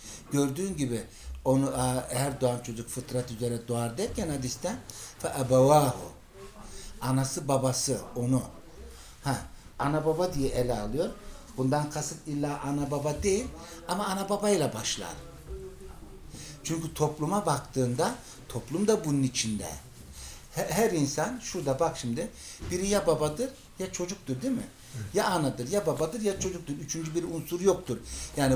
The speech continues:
Speaker 1: bu içtimai yapıyı oluşturan üç unsur vardır. Ana, baba, çocuktur.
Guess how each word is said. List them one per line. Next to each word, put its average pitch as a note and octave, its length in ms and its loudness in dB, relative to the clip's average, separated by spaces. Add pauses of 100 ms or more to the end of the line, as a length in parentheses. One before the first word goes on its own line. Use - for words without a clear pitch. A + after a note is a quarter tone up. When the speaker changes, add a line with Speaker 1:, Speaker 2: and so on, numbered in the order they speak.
Speaker 1:
bu E3+ 100 2
içtimai D3+ 720 0
yapıyı C3+ 360 2
oluşturan D3 640 0
üç - 180 -4
unsur F#3 260 -4
vardır. A#2+ 300 0
Ana, D#3+ 200 4
baba, F3 200 2
çocuktur. B2 440 -6